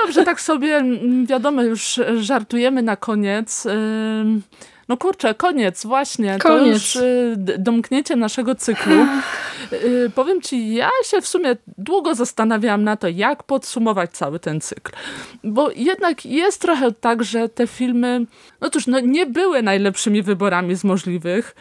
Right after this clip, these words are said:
Speaker 1: Trochę sobie tam w kuluarach psioczyłyśmy na różne rzeczy.
Speaker 2: Mhm.
Speaker 1: Wiadomo, tak jak powiedziałam w którymś odcinku, bodajże przy Darling, nikogo do żadnych z tych filmów nie zniechęcamy,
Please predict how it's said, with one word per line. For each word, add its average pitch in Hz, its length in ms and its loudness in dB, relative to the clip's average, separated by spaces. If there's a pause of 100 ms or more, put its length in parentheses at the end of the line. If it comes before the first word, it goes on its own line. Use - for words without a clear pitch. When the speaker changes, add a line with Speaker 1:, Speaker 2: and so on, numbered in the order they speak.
(460)
Speaker 1:
Trochę 359 360 0
sobie 277 260 0
tam 247 180 0
w - 80 -10
kuluarach 254 580 0
psioczyłyśmy 240 640 0
na 196 160 2
różne 220 300 2
rzeczy. 196 460 0 (140)
Speaker 2:
Mhm. 208 500 4 (100)
Speaker 1:
Wiadomo, 220 380 2 (160)
tak 262 180 0
jak 240 140 -2
powiedziałam 226 720 0
w - 140 -20
którymś 233 360 -2
odcinku, 226 360 -2
bodajże 208 500 0
przy 226 140 -4
Darling, 202 480 0 (840)
nikogo 233 380 2
do 214 120 2
żadnych 226 300 0
z - 40 -14
tych 214 160 -4
filmów 220 260 0
nie 220 140 2
zniechęcamy, 214 800 0